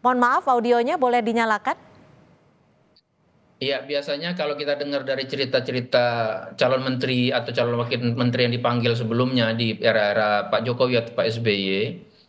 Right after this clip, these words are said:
Speaker 2: itu kan sebelum mereka keluar dari, eh, apa, wawancara itu ke, menuju ke wartawan, itu mere-, biasanya mereka punya kesepakatan tuh mana yang boleh disebut di publik, mana yang tidak, kan gitu.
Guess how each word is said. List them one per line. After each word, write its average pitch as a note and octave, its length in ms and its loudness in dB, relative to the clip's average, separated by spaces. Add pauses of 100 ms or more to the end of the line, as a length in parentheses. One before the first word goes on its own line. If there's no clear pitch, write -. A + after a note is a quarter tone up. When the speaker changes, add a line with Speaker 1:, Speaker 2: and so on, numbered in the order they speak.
(240)
Speaker 2:
itu B2 160 0
kan D#3 240 0
sebelum B2+ 400 0
mereka B2 320 0
keluar B2 400 2
dari, A2 720 0
eh, G#2 640 2
apa, C#3+ 400 -2
wawancara A2+ 640 2
itu B2 560 0 (320)
ke, A2+ 160 6
menuju A2+ 560 0
ke G#2+ 240 2
wartawan, G#2+ 640 2
itu A#2 240 -4
mere-, A2+ 320 2
biasanya A#2+ 400 0
mereka C#3+ 560 0 (580)
punya A#2+ 240 2
kesepakatan B2+ 640 -2
tuh A#2+ 160 -2
mana A#2 240 2
yang B2+ 160 0
boleh A2 240 2
disebut A2+ 400 0
di A2+ 80 0
publik, A#2 320 0
mana A2+ 240 2
yang A2+ 80 -4
tidak, B2 400 0
kan B2 80 -2
gitu. F2+ 400 -2